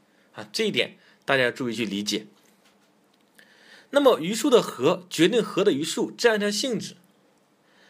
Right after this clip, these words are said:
在我们做行测题目的时候啊，是如何去应用的呢？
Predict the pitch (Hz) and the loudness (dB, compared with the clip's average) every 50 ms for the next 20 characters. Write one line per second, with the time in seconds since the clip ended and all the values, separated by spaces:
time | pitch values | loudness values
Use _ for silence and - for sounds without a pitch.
0 | _ _ _ _ _ - - 294 262 208 - - 139 151 170 170 170 - - - | _ _ _ _ _ 2 4 4 4 4 2 -2 -4 -4 -4 -4 -6 -12 -16 -4
1 | - 233 226 208 - - - 160 180 196 196 - 254 214 - - - 147 190 220 | 4 6 6 6 6 4 -2 -4 -4 -4 0 0 0 0 0 -2 -4 -2 0 0
2 | 208 - - - 123 - 127 101 - 113 110 101 - - - - - 202 160 123 | -2 -2 -4 -8 -6 -6 -6 -4 -4 -6 -8 -8 -10 -14 -12 -6 -4 -2 -2 -2
3 | 120 147 185 - - 202 208 - 185 180 147 135 175 196 202 208 196 160 131 120 | -2 -2 -2 -2 -4 -4 -6 -6 -6 -6 -4 0 0 2 2 2 0 -2 -4 -8
4 | 120 120 135 | -10 -14 -16